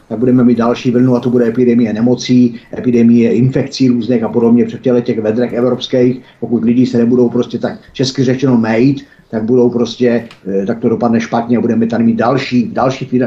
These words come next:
další, další vlnu zla, která bude stát zase jenom peníze. Ale já se tady,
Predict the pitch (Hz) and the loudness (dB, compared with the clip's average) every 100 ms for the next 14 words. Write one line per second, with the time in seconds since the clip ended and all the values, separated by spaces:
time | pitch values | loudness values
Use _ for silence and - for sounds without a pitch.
0 | 104 98 120 123 147 139 131 - - 113 | -2 -2 -2 -2 0 0 -2 -12 -4 -2
1 | 123 139 117 127 135 131 120 120 143 139 | 0 0 2 2 4 2 2 2 2 -2
2 | - - 127 120 120 113 107 117 127 123 | -8 -2 0 0 -2 -4 -4 -2 0 0
3 | 110 110 120 107 90 - _ - 117 123 | 0 0 0 0 -6 -14 _ -8 -2 2
4 | 120 131 151 156 135 123 151 143 | 2 2 0 -2 -6 -6 -2 0